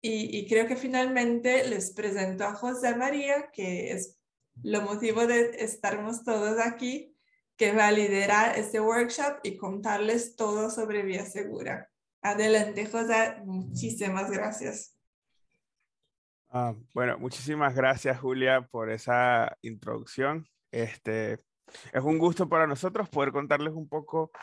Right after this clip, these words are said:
Speaker 2: de la herramienta que hemos desarrollado aquí en el banco. Es una herramienta que nos ha ayudado a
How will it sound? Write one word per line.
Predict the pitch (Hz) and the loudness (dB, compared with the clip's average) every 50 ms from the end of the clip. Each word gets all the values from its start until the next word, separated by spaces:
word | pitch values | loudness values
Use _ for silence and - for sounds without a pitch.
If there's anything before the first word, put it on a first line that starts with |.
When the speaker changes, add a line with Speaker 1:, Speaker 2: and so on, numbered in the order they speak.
| - - _ | -20 -20 _
Speaker 2:
de | - 117 131 | -2 2 6
la | 131 139 | 6 6
herramienta | 135 123 127 127 127 131 147 160 165 160 156 147 131 - 160 165 156 156 | 6 6 4 2 2 2 0 0 0 0 -2 -2 -4 0 2 2 2 2
que | 156 - - 139 131 127 123 120 117 117 117 | 0 -4 -4 -2 -2 -2 -2 0 0 0 0
hemos | 113 117 135 143 | -2 -2 -4 -8
desarrollado | 151 143 147 143 131 127 117 113 120 117 120 123 123 123 | -10 -8 -6 -6 -6 -4 -2 0 2 2 4 6 6 4
aquí | 123 120 - 135 135 | 4 2 -2 -4 -2
en | 135 | -2
el | 135 135 | -2 0
banco. | 135 147 151 151 147 127 - - 147 151 - _ _ _ - - - - - - - - - - | 2 2 2 2 0 -4 -8 -10 -10 -10 -10 _ _ _ -20 -20 -20 -20 -20 -20 -20 -20 -10 -4
Es | - 120 120 120 123 120 | 0 2 2 2 2 0
una | 127 147 151 151 147 147 139 135 - - | 0 2 4 4 6 6 6 4 2 2
herramienta | 139 139 131 123 120 120 127 135 151 160 160 156 - - 160 160 160 160 160 151 - - _ _ _ _ | 2 2 4 2 0 0 -2 -4 -4 -4 -6 -6 0 2 4 6 8 8 6 6 4 0 _ _ _ _
que | _ 139 131 127 123 123 120 120 120 117 117 | _ -2 0 0 2 2 2 0 0 -2 -2
nos | 120 120 117 120 123 - _ - | -4 -8 -8 -8 -12 -14 _ -2
ha | 120 120 120 | 2 4 4
ayudado | 127 127 135 139 139 139 143 143 143 147 147 147 147 143 143 139 - | 4 2 2 2 4 6 6 6 6 6 4 4 2 2 2 2 2
a | 127 127 123 120 117 113 117 | 2 4 4 2 2 0 -2